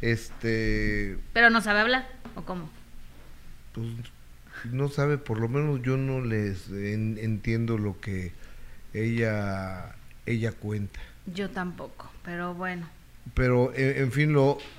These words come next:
Speaker 1: lo, aquí lo importante de todo esto es que estamos vivos, estamos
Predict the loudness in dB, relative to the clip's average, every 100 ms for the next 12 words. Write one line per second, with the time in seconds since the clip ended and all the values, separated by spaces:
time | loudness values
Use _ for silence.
0 | -2 4 8 8 6 2 0 2 2 2
1 | 0 4 4 4 0 2 2 4 2 2
2 | 0 -2 -4 -2 -4 -4 -2 -2 -4 0
3 | 0 2 -2 0 2 4 2 2 -4 -18
4 | -20 -20 -20 -8 -6 2 4 4 4 4
5 | 2 2 0 -2